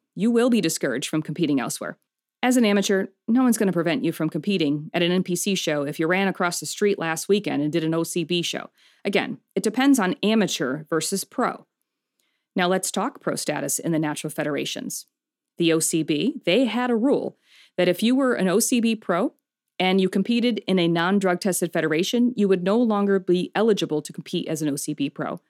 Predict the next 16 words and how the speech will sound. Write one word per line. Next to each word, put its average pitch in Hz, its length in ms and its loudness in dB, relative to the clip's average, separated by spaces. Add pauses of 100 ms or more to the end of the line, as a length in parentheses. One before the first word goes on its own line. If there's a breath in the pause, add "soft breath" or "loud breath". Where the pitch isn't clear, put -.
(340)
and 160 140 0
you'd 160 80 0
have 160 180 -2
to - 80 -6
go 156 420 -2
and 160 80 -2
get 156 160 -2
your 156 220 -2
pro 151 380 -6
status 143 340 -6
again. 214 320 -2 (800)
A 170 60 0
large 190 340 2
number 202 300 4
of - 120 -4
athletes 180 540 -2